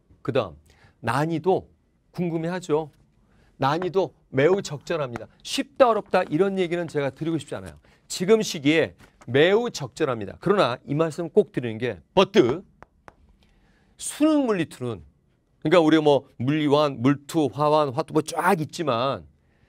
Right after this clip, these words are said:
그 여덟 개 과목 중에서 과학 과목 중에서 이게 참 그 단점의 단점 중에 하나입니다. 물리 투는 이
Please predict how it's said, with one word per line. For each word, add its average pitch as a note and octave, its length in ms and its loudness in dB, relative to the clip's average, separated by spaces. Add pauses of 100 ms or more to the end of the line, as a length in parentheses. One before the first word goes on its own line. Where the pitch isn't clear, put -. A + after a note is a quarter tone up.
(260)
그 A#3 340 -2
여덟 E3 360 6
개 G3 180 4
과목 C3+ 360 -4
중에서 B2 360 -6
과학 B2+ 380 -4
과목 B2+ 260 -4
중에서 F#2+ 560 -12 (960)
이게 C#3+ 180 0
참 D3+ 500 -10 (200)
그 C#3+ 260 -4 (220)
단점의 E3 640 -4
단점 C3 440 -10
중에 B2+ 120 -6
하나입니다. A#2 580 -12 (1080)
물리 G3+ 360 -2
투는 C#3+ 500 -8 (1300)
이 A3 380 0